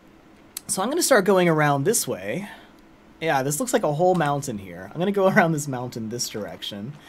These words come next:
But there's a saber tooth. I think I lost him, actually. Did I? Yeah. There's a Daeodon over there, though. Okay.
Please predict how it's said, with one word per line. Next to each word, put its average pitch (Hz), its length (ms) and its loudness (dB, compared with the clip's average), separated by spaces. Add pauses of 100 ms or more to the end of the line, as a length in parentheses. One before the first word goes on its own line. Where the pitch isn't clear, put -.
(440)
But 175 560 4
there's 262 180 -6
a 427 60 -6
saber 349 420 -2
tooth. 180 720 -4 (260)
I 147 80 -8
think 220 220 -10
I - 40 -4
lost 107 400 -6
him, 78 120 -16
actually. 127 580 -12 (840)
Did - 120 -12
I? 403 260 -10 (220)
Yeah. 135 440 -6 (1160)
There's 175 200 -4
a 180 40 0
Daeodon 170 640 0
over 107 180 -10
there, 104 220 -8
though. 190 460 -8 (160)
Okay. 180 540 -8